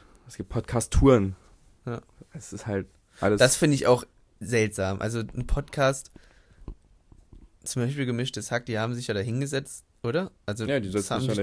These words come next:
Speaker 2: doch
Speaker 1: dahin.
Speaker 2: da hingesetzt.
Speaker 1: Ich war ja auch auf bei A W F N R in Mannheim.
Speaker 2: Das ist doch kacke, oder?
Speaker 1: Es geht, also es ist tatsächlich ganz cool,
Speaker 2: Das hat
Speaker 1: wenn
Speaker 2: doch dann
Speaker 1: du,
Speaker 2: nichts mehr
Speaker 1: wenn
Speaker 2: mit
Speaker 1: du
Speaker 2: einem
Speaker 1: merkst,
Speaker 2: Podcast
Speaker 1: die
Speaker 2: zu tun.
Speaker 1: interagieren halt so ein bisschen. Nee, es ist halt so eine Mischung aus einer Live-Talkshow und jetzt
Speaker 2: Genau.
Speaker 1: nicht, nicht Stand-up-Comedy.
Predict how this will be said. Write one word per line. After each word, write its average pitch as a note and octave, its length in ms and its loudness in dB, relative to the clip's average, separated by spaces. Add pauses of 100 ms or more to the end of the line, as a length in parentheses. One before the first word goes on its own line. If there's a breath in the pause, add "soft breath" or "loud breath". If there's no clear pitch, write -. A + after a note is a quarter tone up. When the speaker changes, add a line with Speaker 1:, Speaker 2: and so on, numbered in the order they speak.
(120)
Speaker 2:
doch A#2+ 80 2
Speaker 1:
dahin. B2 200 0
Speaker 2:
da E3 60 -2
hingesetzt. D#3+ 140 -4
Speaker 1:
Ich E3+ 60 4
war C#3+ 80 6
ja C3+ 120 8
auch A2+ 120 0
auf G#2+ 160 -2
bei G2+ 160 0
A G2 80 -2
W G2 60 0
F F#2+ 100 -4
N G#2 80 -8
R G2+ 260 -2
in G2 80 -6
Mannheim. G#2+ 220 -2
Speaker 2:
Das F2+ 100 -4
ist F#2 100 -6
doch - 160 -12
kacke, F#2+ 440 -6
oder? E3 260 -4 (120)
Speaker 1:
Es - 180 -4
geht, C3+ 340 6
also A2+ 160 0
es A#2 80 -6
ist A#2+ 120 -6
tatsächlich A2 600 -2
ganz A2 240 -2 (140)
cool, A#2+ 120 2
Speaker 2:
Das A#2+ 80 6
hat A#2 80 2
Speaker 1:
wenn A2+ 80 2
Speaker 2:
doch A2 40 -2
dann A#2 140 0
Speaker 1:
du, A2+ 40 0
Speaker 2:
nichts - 120 -6
mehr A2+ 100 2
Speaker 1:
wenn A2 60 -2
Speaker 2:
mit - 20 -4
Speaker 1:
du A2 60 0
Speaker 2:
einem A2 80 0
Speaker 1:
merkst, D3 260 4
Speaker 2:
Podcast D3+ 160 -2
Speaker 1:
die A#2 60 -2
Speaker 2:
zu C3 80 0
tun. - 80 2
Speaker 1:
interagieren B2 360 0
halt D#3 180 0
so D3+ 100 -6
ein D3 40 -6
bisschen. C#3 300 -6 (260 soft breath)
Nee, B2+ 180 2
es C3+ 100 2
ist - 140 -6
halt C#3+ 160 -4 (200)
so B2 80 -2
eine B2 120 0
Mischung C3+ 340 -2
aus B2 180 -2
einer A#2+ 100 0
Live-Talkshow A#2+ 960 0
und G#2 160 -2
jetzt G2 160 -4
Speaker 2:
Genau. D#3 280 -2
Speaker 1:
nicht, G#2 100 -4
nicht G2 160 -6
Stand-up-Comedy. C#3 960 0